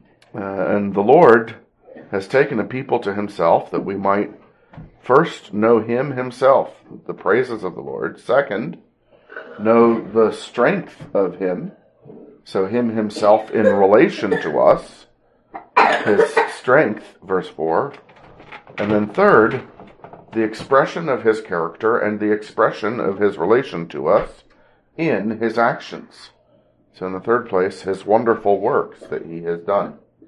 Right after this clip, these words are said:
And so here are three parts of what man is to believe concerning God. You have, of course, uh, memorized in your shorter catechisms, what do the scriptures principally teach?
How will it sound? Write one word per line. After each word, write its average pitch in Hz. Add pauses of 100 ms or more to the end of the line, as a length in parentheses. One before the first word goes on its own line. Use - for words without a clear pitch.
(920)
And 95
so 110
here 170
are 117
three 156 (640)
parts 208
of 107 (560)
what 110
man 107
is 101
to -
believe 120
concerning 98
God. 170 (720)
You 101
have, 92
of -
course, - (540)
uh, 87
memorized 101
in 73
your 76
shorter 90
catechisms, 87
what 90
do 90
the 80
scriptures 90
principally 85
teach? -